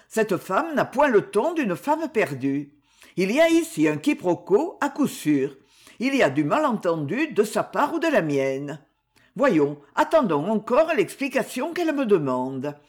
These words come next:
Au surplus, cette intrigue m'amuse, me distrait, et il me paraît plaisant de la dénouer. » Laissons toujours ces paquets ainsi arrangés. Ce soir, ou demain au plus tard, notre départ aura lieu. Voyons, cependant,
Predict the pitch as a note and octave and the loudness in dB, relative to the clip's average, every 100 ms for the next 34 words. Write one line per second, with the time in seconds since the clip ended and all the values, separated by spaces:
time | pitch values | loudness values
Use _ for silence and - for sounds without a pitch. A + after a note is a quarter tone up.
0 | _ _ _ - B3 E3 - - F3 D4 | _ _ _ -6 -4 -4 -4 2 2 2
1 | - - - F3+ F#3 G3 - C#4 D#4+ A3+ | -4 -14 -4 -2 0 0 -2 -2 -2 0
2 | D3 C#3+ C#3 F#3+ D4+ F4+ C4 F#3+ D#3 D3+ | -2 0 0 0 -2 -6 -4 -2 2 0
3 | - - E3 C4+ - - _ F#3+ F#3+ F3 | -2 -4 -2 -2 -6 -18 _ 2 4 2
4 | E3 D#4 C4 C#3+ G3 B3 G3 G#3 D#4+ D#4 | 0 0 0 -4 -2 -2 0 -2 -2 0
5 | C4 D#3+ C4+ G#3+ C3+ C3 C3+ D#3+ _ _ | 2 2 0 2 2 2 0 -6 _ _
6 | _ _ _ - B3 E4 D#3+ D3+ C#3+ D4+ | _ _ _ -4 -2 -2 -2 -2 0 0
7 | C#4 D4+ - C3+ - - G3 D3 C#3 B3+ | 0 -2 0 0 -2 2 2 2 -2 -2
8 | G#3 C3 C#3 B2+ C#3 G3 D#4 - - - | -2 -2 -4 -4 0 0 -2 -10 -20 -4
9 | A#3+ A3+ - D3 F#3 D#4 - - E3 G#3+ | 0 0 0 -2 -2 -4 -8 -6 -2 0
10 | D4+ C4+ D3+ - D#3+ - C#3+ A3+ D#4 - | 0 0 -2 -2 -2 -2 -2 -2 -4 -12
11 | - E3+ F3 C3+ B3 B3 D#4 E4 D#4 C4 | -6 -4 -4 -2 -2 0 0 2 0 2
12 | D3 C3 C3+ C#3+ - _ _ _ - E4 | 0 0 -2 -4 -10 _ _ _ 2 2
13 | D#3 D3 C#3+ E3+ C#3+ D#3 C#3+ D#3 E3 | 2 0 -4 -6 -4 -4 -2 -2 -4